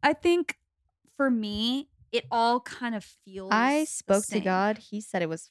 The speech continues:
Speaker 2: fine.
Speaker 1: He said manifestation's awesome. No, to me, it's like, s-, it's a spiritual type of practice where, uh, to me, okay, well, the way I look at the law of attraction or manifestation or any of that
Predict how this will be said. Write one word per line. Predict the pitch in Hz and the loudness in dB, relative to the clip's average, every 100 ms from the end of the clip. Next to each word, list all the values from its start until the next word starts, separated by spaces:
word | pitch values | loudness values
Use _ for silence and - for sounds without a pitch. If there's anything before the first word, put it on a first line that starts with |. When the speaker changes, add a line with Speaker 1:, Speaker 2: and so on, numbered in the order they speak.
| _ | _
Speaker 2:
fine. | 170 202 254 | -4 -4 -2
Speaker 1:
He | |
said | 339 349 302 | -2 -2 0
manifestation's | 233 233 233 220 208 - | -2 -4 -6 -6 -8 -6
awesome. | - - 240 262 277 - | -8 -6 -4 -4 -4 -2
No, | 240 208 - _ - | 2 2 0 _ -4
to | 262 | -2
me, | 247 262 320 - | 0 -2 -2 -4
it's | 262 | -4
like, | 233 214 - _ _ _ - | -2 -4 -8 _ _ _ -4
s-, | - - - - _ _ _ _ _ | -2 0 -4 -8 _ _ _ _ _
it's | 247 254 - 262 | -4 -4 -2 2
a | 247 226 220 _ _ | 2 0 -12 _ _
spiritual | - - - 302 330 330 - 311 294 269 262 - | -14 -14 -10 -4 -2 -2 -4 -4 -2 0 -2 -8
type | - 262 247 - | -8 -4 -4 -4
of | - 202 185 185 _ _ _ _ _ _ _ _ - | -2 -2 -2 -8 _ _ _ _ _ _ _ _ 0
practice | 214 214 - 277 285 - 226 | 2 2 0 0 0 0 -2
where, | 226 220 214 208 _ _ _ _ - | 0 2 0 -4 _ _ _ _ -16
uh, | 254 | -8
to | - | 0
me, | 294 339 | 2 2
okay, | 262 214 220 | 0 -6 -8
well, | 220 - _ _ - | -12 -16 _ _ -10
the | 254 | -6
way | 226 269 285 302 311 | 0 0 2 -2 -2
I | - 233 233 | 0 0 0
look | 208 196 - | -2 -4 -6
at | - 90 85 - - - _ _ _ _ _ - | -4 -2 -2 -6 -18 -20 _ _ _ _ _ -8
the | 214 | -2
law | 240 254 | 2 2
of | |
attraction | 254 226 202 - 180 | 0 -2 -4 -4 -10
or | 208 | -6
manifestation | 214 196 202 196 190 196 | -4 -4 -8 -12 -12 -10
or | 190 | -10
any | 202 170 | -10 -12
of | - | -4
that | 76 - | -4 -4